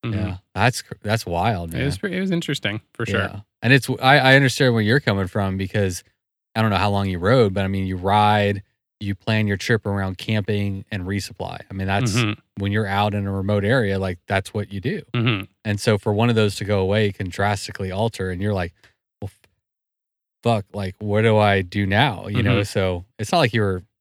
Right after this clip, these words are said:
Speaker 2: pestering him. You're just like, yeah, I mean, it's a pretty reasonable question <laughs> from,
Speaker 1: Yeah.
Speaker 2: from where you were coming
Speaker 1: I
Speaker 2: from.
Speaker 1: thought so, yeah. But it turned out fine. Down the road, there's some,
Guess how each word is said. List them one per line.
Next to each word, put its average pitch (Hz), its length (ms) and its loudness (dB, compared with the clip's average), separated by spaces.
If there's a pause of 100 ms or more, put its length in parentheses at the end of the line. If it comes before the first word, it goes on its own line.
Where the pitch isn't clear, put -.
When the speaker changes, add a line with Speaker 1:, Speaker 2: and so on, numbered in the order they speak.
(360)
Speaker 2:
pestering 92 460 0
him. 95 140 -4
You're 104 100 -2
just 101 220 -6
like, 92 220 -6 (1080)
yeah, 107 180 -4
I 90 60 -8
mean, 92 340 -4
it's 98 100 -12
a - 20 -20
pretty - 200 0
reasonable 101 380 0
question 98 440 -2
<laughs> - 160 -16
from, 175 420 4 (100)
Speaker 1:
Yeah. - 140 2 (280)
Speaker 2:
from 190 200 8
where 180 240 8
you 170 300 6
were 160 80 8
coming 139 380 2
Speaker 1:
I - 40 -20
Speaker 2:
from. 127 140 4
Speaker 1:
thought 117 240 4
so, 110 260 2
yeah. 123 200 4 (340)
But 196 120 6
it 175 100 0
turned 175 160 8
out 117 140 4
fine. 104 300 2 (500)
Down 127 200 6
the 120 80 6
road, 113 260 6
there's 107 220 4
some, 101 420 0